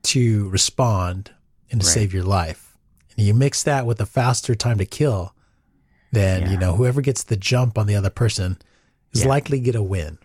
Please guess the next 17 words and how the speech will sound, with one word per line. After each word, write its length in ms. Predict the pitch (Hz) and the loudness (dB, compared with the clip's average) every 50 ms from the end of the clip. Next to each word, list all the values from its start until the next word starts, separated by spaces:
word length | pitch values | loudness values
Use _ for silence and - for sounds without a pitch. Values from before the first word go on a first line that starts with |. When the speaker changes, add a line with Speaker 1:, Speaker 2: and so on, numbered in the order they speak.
| - | -10
Speaker 1:
right? 240 | - 87 85 80 - _ _ - | -8 -8 -8 -8 -12 _ _ -14
Speaker 2:
Yeah. 200 | - 85 82 - _ _ _ _ _ _ _ _ | -14 -14 -14 -16 _ _ _ _ _ _ _ _
It's 100 | - - | -8 -8
like 120 | 107 - - | -6 -4 -2
those 160 | 101 92 - | -4 -4 -2
Twitch 320 | - - 117 - - - | -2 -2 -2 -2 0 -2
Speaker 1:
So, 60 | - | 0
Speaker 2:
shooters, 260 | 90 87 85 87 85 92 | 0 0 -2 -2 -4 -4
right? 200 | 92 98 - - _ _ _ _ _ _ - | -6 -6 -6 -10 _ _ _ _ _ _ -2
Speaker 1:
yeah. 320 | - 101 92 85 87 98 - - _ _ _ _ _ _ _ _ _ - - - | 0 0 0 0 -2 -6 -10 -14 _ _ _ _ _ _ _ _ _ -20 -20 -14
Speaker 2:
Yeah. 140 | - 87 85 - | -12 -8 -4 0
Speaker 1:
And 280 | 127 135 135 139 143 | 0 2 4 4 4
the 200 | 127 120 143 143 | 4 4 4 4
last 340 | 139 139 139 156 196 202 - | 2 2 0 0 -2 -4 -4
thing 160 | - 277 240 | -2 0 0
he 80 | 240 220 | 2 2
mentioned 720 | 196 180 185 202 208 - - - 131 120 117 120 123 120 | 2 2 2 2 2 0 0 0 2 2 2 2 2 0